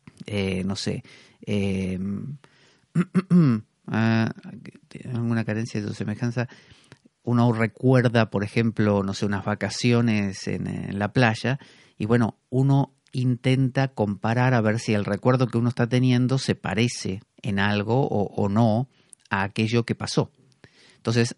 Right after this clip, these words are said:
el, el interlocutor le dice, "Claro, es necesario hacer esa comparación porque si no uno acaba diciendo que es el recuerdo de aquello, pero en realidad no, no tiene nada que ver, ningún punto de comparación". "Considera entonces", dijo Sócrates,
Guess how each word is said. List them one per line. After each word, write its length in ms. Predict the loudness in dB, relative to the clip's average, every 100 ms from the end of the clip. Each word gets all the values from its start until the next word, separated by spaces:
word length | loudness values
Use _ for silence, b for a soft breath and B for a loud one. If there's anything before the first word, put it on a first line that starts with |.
| _
el, 300 | 0 0 -2
el 160 | -6 -4
interlocutor 540 | -2 -2 -2 0 2
le 80 | 2
dice, 200 | 2 -2
"Claro, 300 | 0 2 2
es 60 | 0
necesario 600 | -4 -6 -2 0 2 0
hacer 240 | 0 -2
esa 180 | -2 -2
comparación 520 | 0 2 2 2 0
porque 200 | 0 -2
si 140 | -2 -2
no 120 | 0
uno 280 | 2 2 2
acaba 560 | 0 -2 -2 -4 -10 -18 _ _
diciendo 480 | -10 -6 -2 0 0
que 60 | -2
es 80 | -2
el 100 | -2
recuerdo 420 | -2 2 2 4
de 60 | 2
aquello, 300 | 2 0 2
pero 160 | 0 -4
en 60 |
realidad 420 | -4 0 2 2 b b b b -16
no, 240 | -6 -4 -2
no 240 | 0 0
tiene 220 | 0 0
nada 280 | 2 2 2
que 140 | 2 0
ver, 160 | 0
ningún 320 | -2 -4 -4
punto 300 | -2 -2 0
de 60 | -2
comparación". 680 | -4 -6 -4 -2 0 0 -2 B B B B B B B B 0
"Considera 420 | 0 4 4 4
entonces", 560 | 4 4 2 0 -4 -2
dijo 280 | -4 -2
Sócrates, 580 | -2 -2 -2 -2 -4 -6